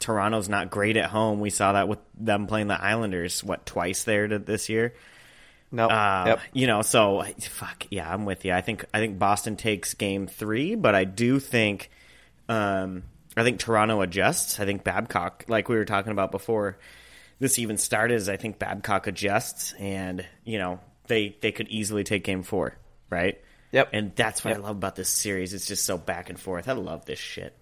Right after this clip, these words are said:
Speaker 1: That's great. I hope it goes to
Speaker 2: Love
Speaker 1: seven.
Speaker 2: it.
Speaker 1: Fuck yeah.
Speaker 2: Oh, God, that would just be so, well, and that would help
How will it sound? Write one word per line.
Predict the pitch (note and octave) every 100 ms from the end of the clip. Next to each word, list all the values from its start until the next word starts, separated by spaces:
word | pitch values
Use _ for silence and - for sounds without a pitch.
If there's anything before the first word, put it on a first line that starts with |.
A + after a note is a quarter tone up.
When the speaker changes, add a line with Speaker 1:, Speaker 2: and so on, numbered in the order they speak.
| -
Speaker 1:
That's | F#3 F3+
great. | - E2+ E2+ F2 - _ -
I | D#3+
hope | D3 B2
it |
goes | A#2 A2
to | F#2+
Speaker 2:
Love | A2
Speaker 1:
seven. | A2 G#2 G#2
Speaker 2:
it. | - - - -
Speaker 1:
Fuck | A2+ -
yeah. | F#2 F#2 - - _ _ _ _ _ _ _ - _ _ - _ -
Speaker 2:
Oh, | B2 - - -
God, | - G#2 G2 F#2+
that | G#2+
would | A2
just | G#2+ A2
be | -
so, | A2 - -
well, | C#3+ C#3+
and | C3 C#3
that | D3
would | E3+
help | C3+ C#3+ C#3 -